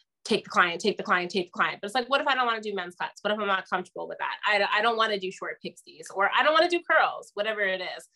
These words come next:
That's not where I'm, you know, feel confident in. Um, a lot of times they just push you to just do hair, fill the chair, fill the chair.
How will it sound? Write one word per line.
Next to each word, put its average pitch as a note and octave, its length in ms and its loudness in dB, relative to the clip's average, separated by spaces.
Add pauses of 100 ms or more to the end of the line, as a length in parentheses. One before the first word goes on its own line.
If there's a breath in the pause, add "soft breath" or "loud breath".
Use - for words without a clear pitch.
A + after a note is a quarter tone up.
(300 soft breath)
That's G#3+ 220 0
not G#3+ 260 0
where F#3+ 400 0
I'm, F3+ 500 -4 (380)
you G#3 140 -2
know, F#3 120 0
feel F#3+ 380 -2 (160)
confident A3 560 0 (180)
in. G3 80 -10 (420 soft breath)
Um, F#3 560 4
a F#3+ 40 -8
lot G3+ 140 2
of A3 60 -10
times G#3+ 160 -4
they G#3 80 -4
just G3+ 200 -8
push G#3+ 180 -4
you A3 120 -6
to G3 120 -2
just F#3+ 240 -4
do G3+ 220 -2
hair, F3+ 460 0 (100)
fill A3 180 2
the G3+ 100 0
chair, F3 440 0
fill F#3 160 0
the F3 80 -10
chair. - 440 -6